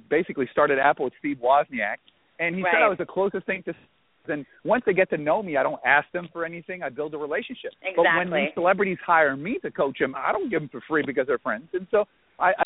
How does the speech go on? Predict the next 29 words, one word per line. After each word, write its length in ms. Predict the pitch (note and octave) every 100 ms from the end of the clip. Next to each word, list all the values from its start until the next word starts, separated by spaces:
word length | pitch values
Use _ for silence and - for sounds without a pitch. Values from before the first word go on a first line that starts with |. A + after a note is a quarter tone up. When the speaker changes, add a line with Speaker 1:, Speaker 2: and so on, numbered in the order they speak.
| E3+
Speaker 1:
that's 140 | G3 G#3
why 180 | A3+
I 40 | G#3
build 200 | C#3+ F#3
a 40 |
lot 200 | E3 E3+
of 60 | E3+
great 180 | D#3 E3
relationships. 500 | D3 D#3 A#3 - A#2+ -
But 180 | D#3 -
you 80 |
have 160 | E3 G3+
to 80 | - -
pay. 360 | - C4+ E3+ D3 _ _ _
You 120 | E3+ F#3+
can't 220 | - G4
go 80 | E4+
to 100 | G3
people 280 | - F3 D#3
and 120 | C#3+
say, 220 | - _ A#2+
"Give 120 | D#3+
me 100 | D3+ -
free, 260 | A#2 F#2 -
give 120 | F3
me 100 | F3 -
free, 260 | C3 A2+ G2+
give 140 | D#3
me 100 | F#3